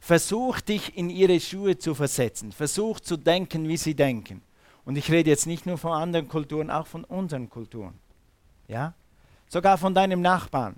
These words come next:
Dein Nachbar ist anders, der denkt anders. Ja, okay. Lern mal, warum er so denkt. Gerade in unserer Zeit, es gibt viele Leute, die hatten keine Eltern.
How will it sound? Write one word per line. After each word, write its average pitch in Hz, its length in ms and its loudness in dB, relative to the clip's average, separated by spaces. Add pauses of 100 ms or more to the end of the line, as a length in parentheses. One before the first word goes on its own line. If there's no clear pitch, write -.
(120)
Dein 147 160 4
Nachbar 165 380 6
ist 180 140 2
anders, 175 340 2
der 170 100 0
denkt 170 340 2
anders. 113 440 0 (440)
Ja, 220 200 0
okay. 254 440 0 (720)
Lern 165 460 4
mal, 190 260 4
warum 170 260 2
er 151 60 2
so 131 160 -2
denkt. 95 520 -10 (1400)
Gerade 180 280 4
in 180 80 2
unserer 175 360 4
Zeit, 143 420 4 (300)
es - 160 -2
gibt 170 220 -2
viele 202 280 4
Leute, 165 380 6
die 147 180 2
hatten 160 400 -2
keine 156 300 -2
Eltern. 107 500 -2